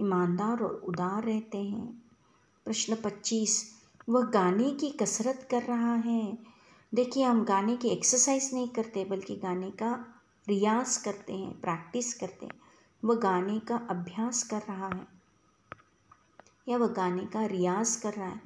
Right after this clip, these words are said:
तुम जा सकते हैं, देखो ट्वेंटी सिक्स एग्जांपल, तुम जा सकते हैं नहीं, तुम जा सकते हो। क्रिया आएगी हो, ना कि है।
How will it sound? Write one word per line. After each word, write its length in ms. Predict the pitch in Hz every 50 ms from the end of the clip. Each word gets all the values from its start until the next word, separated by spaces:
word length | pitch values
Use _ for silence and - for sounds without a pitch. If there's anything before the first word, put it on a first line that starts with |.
| - - - - - - - - - -
तुम 180 | 330 349 330
जा 260 | 262 - 220 220 247
सकते 540 | 262 247 - 269 262 - - - 254 247 233 226 - - - -
हैं, 640 | 220 214 214 226 233 240 233 214 202 - - - - - - _ _ _ _ _ - -
देखो 320 | 208 220 220 - 208 202
ट्वेंटी 320 | 202 202 196 190 190 220
सिक्स 300 | 220 - 220 - - -
एग्जांपल, 540 | 208 190 190 - 202 196 202 202 - 190 190 - - - - - - - - -
तुम 200 | 269 269 277 269
जा 220 | 233 220 202 208
सकते 400 | 220 - - 240 - - - 240
हैं 340 | 226 233 - 202 202 226 247
नहीं, 300 | 247 247 240 233 208 - - - - - - - -
तुम 180 | 254 262 254
जा 260 | 226 - 202 190 208
सकते 440 | 220 - - 208 - - - 214 208
हो। 600 | 202 - - - 202 190 196 208 214 202 196 214 - - - _ _ _ _ _ _ _ _ _ _ _ _ - -
क्रिया 260 | 208 196 196 208 202
आएगी 640 | 202 196 196 196 190 - 226 233 247 233 - - - - _ - - -
हो, 260 | 233 233 226 208 190
ना 220 | 185 180 180 175
कि 420 | 180 180 - 247 277 311 320 - - - - - _ - -
है। 440 | 214 214 208 196 170 - - -